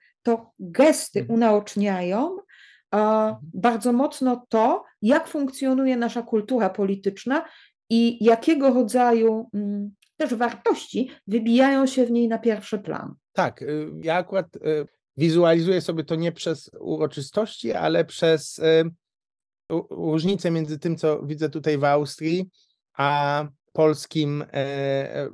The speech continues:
Speaker 2: podejściem do transportu vipów, prawda? Znany temat limuzyn, e, pędzących dwieście kilometrów
Speaker 1: Mhm.
Speaker 2: na godzinę, taranujących wszystko, co się rusza.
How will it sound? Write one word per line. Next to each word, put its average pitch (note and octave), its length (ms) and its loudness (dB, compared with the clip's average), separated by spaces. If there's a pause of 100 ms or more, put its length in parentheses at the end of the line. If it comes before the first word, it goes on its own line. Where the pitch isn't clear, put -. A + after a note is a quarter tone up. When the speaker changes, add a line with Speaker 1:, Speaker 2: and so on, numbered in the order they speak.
(160)
Speaker 2:
podejściem D3+ 460 0
do C#3 100 0
transportu C#3+ 720 0
vipów, - 480 -10
prawda? A2 420 -4
Znany A#2 400 -6
temat G2+ 520 -8
limuzyn, A#2+ 720 -4 (360)
e, A#2 160 -8
pędzących B2+ 680 -2
dwieście A#2 460 -6
kilometrów D4 480 4
Speaker 1:
Mhm. - 140 -2
Speaker 2:
na A2 140 -8
godzinę, A2+ 460 -14
taranujących A#2 760 -8
wszystko, - 360 -12
co G#2+ 120 -14
się A#2+ 140 -8
rusza. A#2 500 -6